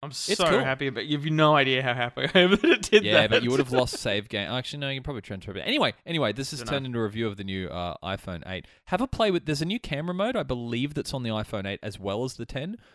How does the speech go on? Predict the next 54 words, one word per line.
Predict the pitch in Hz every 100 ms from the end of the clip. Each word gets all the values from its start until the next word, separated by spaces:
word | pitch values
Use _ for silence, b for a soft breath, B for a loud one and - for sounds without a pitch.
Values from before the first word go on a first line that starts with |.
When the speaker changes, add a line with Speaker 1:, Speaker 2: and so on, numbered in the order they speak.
| b -
Speaker 2:
which, | 110 104 - - - - _ _ _ _ _ _
oh, | 123 123
no, |
it | 127
Speaker 1:
Camera? | 135
Speaker 2:
might | 156 190
just | 233 -
be | 202
the, | 151 143
is | 151
it | -
just | 196 -
the | 240
ten | - 165 151
or | 135
is | 120 120
it | -
the | 101
eight | 120 -
that | 110
has | 120 113 98
the, | 107 104 98 _ _ -
the | 117
camera | - 120 131 123
Speaker 1:
I'll |
have |
a | 107
Speaker 2:
that |
Speaker 1:
look | 101
Speaker 2:
can | 117
Speaker 1:
at |
it. | 113
Speaker 2:
actually | - 120 104 92 _ -
take | 117 107 _ -
dual | 120 113
focus | - 113 107 113
things | - 107 104
at | -
the | -
same | 98 95
time? | 98 98 185
So | - 117 101
you, | 117 113
so | - 107
you |
can | - 110 127
Speaker 1:
Oh. | 127
Speaker 2:
apply | - - 120
motion | 104 101 - 107
blur | 104 98
to |
the | 98
background | 92 - 101 82
later? | 82 170